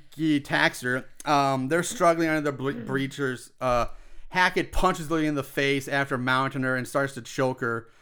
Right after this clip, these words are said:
Speaker 2: Oh,
Speaker 1: But
Speaker 2: I'm surprised it's not stronger because he, like, we saw him juice up.
Speaker 1: Oh, yeah, he's, they, they're all roided up at this
Speaker 2: So,
Speaker 1: point, yeah.
Speaker 2: like, why? I, I don't know. I mean, she's just, I mean, all those,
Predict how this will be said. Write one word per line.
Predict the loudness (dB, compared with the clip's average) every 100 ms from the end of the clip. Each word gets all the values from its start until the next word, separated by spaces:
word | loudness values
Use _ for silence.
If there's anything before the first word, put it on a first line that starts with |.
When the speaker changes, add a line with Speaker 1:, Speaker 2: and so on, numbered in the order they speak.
| -20 -20 -20 -20 -20 -8
Speaker 2:
Oh, | 0
Speaker 1:
But | 2 0
Speaker 2:
I'm | -4
surprised | -10 -12 -12 -12 -12
it's | -12 -12
not | -14 -12
stronger | -14 -12 -12 -12
because | -12 -10 -12
he, | -10 -14 -14
like, | -14 -14 -14
we | -16
saw | -16 -16
him | -14 -14
juice | -14 -16 -14 -14 -12
up. | -10 -8 -6 2
Speaker 1:
Oh, | 2
yeah, | 2 0
he's, | -2
they, | 0 -2
they're | 0 4
all | 4
roided | 4 4 2 2
up | -2
at |
this | -6 -12
Speaker 2:
So, | -6
Speaker 1:
point, | -4
yeah. | -2
Speaker 2:
like, | -4 -4
why? | -4 -4 -10 -16 -20 -20
I, | -20 -18 -14 -10
I |
don't | -8 -8
know. | -12 -14 -16 -12
I |
mean, | -10
she's | -10 -12 -14
just, | -16 -16 -10
I | -8
mean, | -8 -8
all | -4 -4
those, | -4 -6 -8